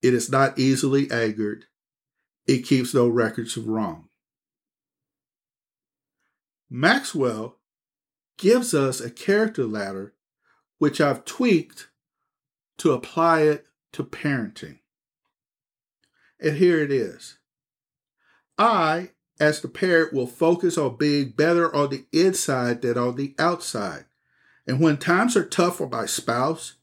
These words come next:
kids, and teens, I must pour better into them rather than anger and pain.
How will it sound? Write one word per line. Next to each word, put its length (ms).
kids, 540
and 120
teens, 520
I 140
must 260
pour 260
better 640
into 500
them 440
rather 340
than 400
anger 640
and 220
pain. 540